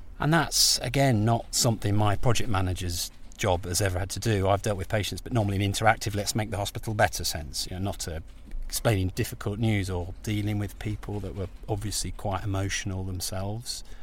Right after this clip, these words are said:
I had, uh, repeat phone calls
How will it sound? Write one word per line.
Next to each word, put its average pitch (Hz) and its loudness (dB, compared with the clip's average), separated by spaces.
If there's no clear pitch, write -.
I 117 -4
had, 113 0
uh, - -10
repeat 123 -2
phone 127 2
calls 139 -4